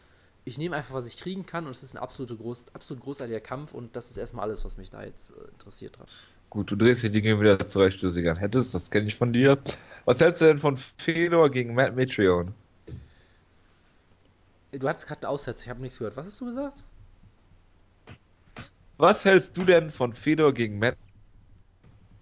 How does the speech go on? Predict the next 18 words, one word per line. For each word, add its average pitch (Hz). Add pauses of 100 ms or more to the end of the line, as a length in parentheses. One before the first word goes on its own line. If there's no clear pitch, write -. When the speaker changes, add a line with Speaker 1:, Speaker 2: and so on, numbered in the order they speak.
(680)
Speaker 1:
Nee, 131
also 127
ich, 131
ich -
höre 147
überhaupt 147
nichts 110
hier, 101
ich -
nicht -
reden. 101 (1700)
Speaker 2:
Jonas? 107 (260)
Speaker 1:
Ja? 113 (560)
Speaker 2:
Bist -
du 107
noch 127
da? 90 (720)
Speaker 1:
Äh, 107